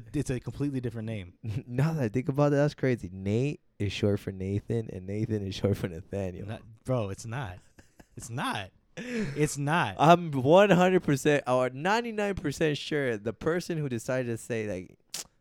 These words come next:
Speaker 2: "You know what? Let's not call him Nathaniel. Let's call him short Nathan.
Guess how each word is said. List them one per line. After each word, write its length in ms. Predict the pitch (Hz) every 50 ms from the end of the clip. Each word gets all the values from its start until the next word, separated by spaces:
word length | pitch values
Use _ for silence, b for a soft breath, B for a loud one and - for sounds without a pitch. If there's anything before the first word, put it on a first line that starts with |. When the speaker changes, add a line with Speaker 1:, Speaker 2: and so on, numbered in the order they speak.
| _ _ -
Speaker 2:
"You 80 | 147 160
know 120 | 208 208
what? 200 | 208 220 220 185
Let's 160 | 196 196 -
not 140 | 220 196 185
call 200 | - - 160 156
him 80 | 143 123
Nathaniel. 440 | 104 - - 131 120 113 107 92
Let's 180 | 90 113 147 151
call 200 | - - - 160
him 60 | 131 113
short 360 | - - 135 127 113 71 -
Nathan. 680 | 76 98 98 104 107 98 - _ - 82 78 -